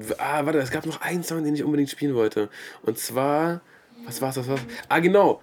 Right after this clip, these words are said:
von, äh, Kojo Drill, Telly Tells und dritten Namen vergessen. Aber die er-, also, ey, vor allem Kojo, was für eine Stimme,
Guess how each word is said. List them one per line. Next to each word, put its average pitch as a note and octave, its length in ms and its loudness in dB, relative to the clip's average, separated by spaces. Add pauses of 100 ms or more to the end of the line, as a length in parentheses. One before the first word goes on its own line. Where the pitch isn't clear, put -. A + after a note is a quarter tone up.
von, B2+ 720 4
äh, A#2+ 180 2
Kojo E3 320 4
Drill, D#3+ 480 4
Telly C#3+ 260 -2
Tells F3 420 2 (100)
und F3+ 380 2 (720)
dritten C#3+ 220 0
Namen B2+ 200 2
vergessen. G#2+ 540 -2
Aber E3 260 6
die C3 160 4
er-, D#3 220 4
also, C3 220 0
ey, D#3+ 300 8 (240)
vor - 240 2
allem E3 220 4
Kojo, F#3+ 640 4 (320)
was F3 240 -2
für - 120 -2
eine D3+ 120 2
Stimme, F#3+ 640 6